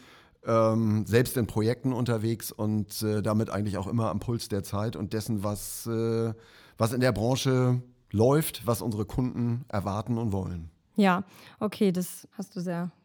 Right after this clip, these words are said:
Speaker 2: nochmal gut auf den Punkt gebracht. Und, ähm, Mick, du bist ja zweitausendachtzehn erst als Partner bei uns dazugestoßen. Ähm,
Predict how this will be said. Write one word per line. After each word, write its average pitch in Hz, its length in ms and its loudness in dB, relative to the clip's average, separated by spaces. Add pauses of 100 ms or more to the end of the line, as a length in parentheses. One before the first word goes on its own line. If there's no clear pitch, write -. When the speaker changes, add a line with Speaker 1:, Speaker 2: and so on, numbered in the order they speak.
(100)
Speaker 2:
nochmal 185 300 -2
gut 190 180 -6
auf 170 80 -2
den 190 120 -2
Punkt 190 180 -2
gebracht. 175 340 -6 (360)
Und, 208 280 6
ähm, 190 340 4
Mick, 214 200 2
du 226 80 0
bist 214 180 0
ja 190 120 4
zweitausendachtzehn 185 680 0
erst 233 220 0
als 208 100 -2
Partner 220 460 0
bei 202 100 -2
uns 202 220 0
dazugestoßen. 208 880 -4
Ähm, 180 400 -2